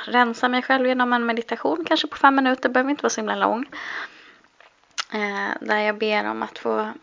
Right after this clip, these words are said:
vara en ren kanal och att lyfta, att de, mina guider ska hjälpa mig att lyfta mina blockeringar. Eh, och sen så kör jag också salvia eller palo santo, rensar mig själv och mina stenar. Jag har ganska ofta på mig örhängen med,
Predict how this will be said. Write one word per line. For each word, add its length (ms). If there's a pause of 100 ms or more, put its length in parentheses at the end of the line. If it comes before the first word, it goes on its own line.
(160)
vara 220
en 100
ren 220
kanal 580
och 60
att 220
lyfta, 380
att 120
de, 220
mina 180
guider 220
ska 160
hjälpa 200
mig 100
att 60
lyfta 240
mina 200
blockeringar. 800 (880)
Eh, 360
och 160
sen 240
så 120
kör 220
jag 160
också 320
salvia 440
eller 160
palo 240
santo, 640
rensar 480
mig 140
själv 340
och 160
mina 220
stenar. 840
Jag 140
har 160
ganska 380
ofta 400
på 200
mig 240
örhängen 720
med, 360